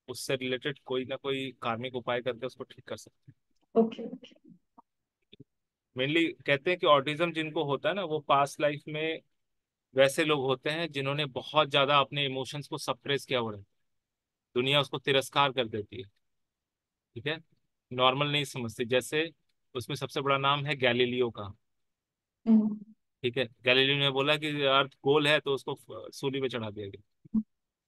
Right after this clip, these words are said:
Speaker 1: तो इमोशन सप्रेस होने पे पास्ट लाइफ में, इस लाइफ में वो फिर ऑटिज्म में आता है, ऐसे लोग आ जाते हैं। तो इस वजह से वो आगे express नहीं कर पाते। They know everything, उनको समझ में सब आ रहा है।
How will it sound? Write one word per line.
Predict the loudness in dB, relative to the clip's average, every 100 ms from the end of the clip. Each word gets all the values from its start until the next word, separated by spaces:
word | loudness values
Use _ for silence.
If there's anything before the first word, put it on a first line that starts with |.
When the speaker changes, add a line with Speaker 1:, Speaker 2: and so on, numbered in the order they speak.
| _ -2
Speaker 1:
तो | 0 0
इमोशन | 2 2 2 0
सप्रेस | 0 -2 2 4 4 2
होने | -2 0
पे | -2
पास्ट | 2 4 2 0
लाइफ | -2 -2 -6
में, | -6
इस | -6 -2
लाइफ | -2 -2
में | -8
वो | -8 -8
फिर | -2 0
ऑटिज्म | 0 -2 -8 -8
में | -10
आता | -12 -18
है, | _ _ _ _ _ _ _ _ _ -14
ऐसे | -8
लोग | -8
आ | -6
जाते | -8 -12 _
हैं। | _ _ _ _ _ _ _ _ _ _ _ -6
तो | -2
इस | 2
वजह | 2
से | 4
वो | 6 6
आगे | 6 2
express | -4 2 0 0
नहीं | -6
कर | -4 -6
पाते। | -6 -18 _ _ _ _ _ _ _ _ _ _ _ _ 4
They | 8 10
know | 10
everything, | 8 4 0
उनको | -2 -2
समझ | 4 6 8
में | 6
सब | 6 6
आ | 6
रहा |
है। | 4